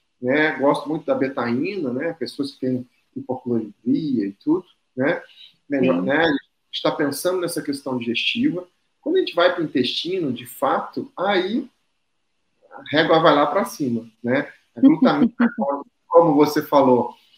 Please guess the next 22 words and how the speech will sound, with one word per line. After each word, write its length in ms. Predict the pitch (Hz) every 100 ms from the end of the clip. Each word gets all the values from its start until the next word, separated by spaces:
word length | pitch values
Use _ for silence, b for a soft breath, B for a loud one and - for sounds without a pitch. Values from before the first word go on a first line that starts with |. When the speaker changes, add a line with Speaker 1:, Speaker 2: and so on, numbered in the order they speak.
| B _ -
Speaker 1:
é, 460 | 113 117 117 110 -
é 60 |
o 60 | 131
aminoácido 520 | 143 135 131 135 -
que 100 | -
a 40 |
gente 240 | 127 139 127
mais 240 | 135 170
precisa 560 | - 147 - 160 180 151
no 100 | 127
intestino 800 | 120 - 117 - - 143 135 - _ _ -
pra 100 | -
ter 120 | 147
essa 180 | 135 127
renovação 760 | 123 123 123 117 - - 127
epitelial 720 | 123 - 131 113 107 123 143 107
lá, 240 | 110 135
das 440 | 113 - - - -
células 400 | - 131 135 131
poderem 300 | 127 123 123
se 180 | 123 131
multiplicar. 760 | 127 - - 120 - 123 -